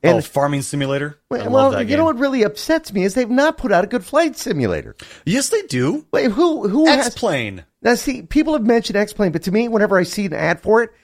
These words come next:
Speaker 1: it looks like spam.
Speaker 2: No,
Speaker 1: No.
Speaker 2: X-Plane. I have X-Plane. It's great. I
Speaker 1: Really?
Speaker 2: mean, the quality of it. Oh my God.
Speaker 1: I, the
Speaker 2: Yeah.
Speaker 1: only,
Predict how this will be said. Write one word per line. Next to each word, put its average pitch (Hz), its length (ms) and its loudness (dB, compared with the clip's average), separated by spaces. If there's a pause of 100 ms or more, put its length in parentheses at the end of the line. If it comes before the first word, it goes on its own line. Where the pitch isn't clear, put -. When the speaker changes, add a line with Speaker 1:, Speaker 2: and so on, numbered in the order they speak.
(120)
Speaker 1:
it 175 120 0
looks 277 180 -2
like 233 120 -2
spam. 302 560 -4 (420)
Speaker 2:
No, 170 840 -2
Speaker 1:
No. 180 80 -2
Speaker 2:
X-Plane. 180 400 2
I 185 160 -6
have 302 180 -4
X-Plane. 131 480 -6
It's 202 160 -8
great. 139 560 -4
I - 60 -6
Speaker 1:
Really? 247 160 4
Speaker 2:
mean, - 80 2
the 131 60 -6
quality 120 560 -4
of 101 80 -8
it. 101 120 -12
Oh 185 140 -2
my 92 140 -14
God. 107 200 -4
Speaker 1:
I, 208 140 6
the 170 120 2
Speaker 2:
Yeah. 185 120 4
Speaker 1:
only, 311 240 0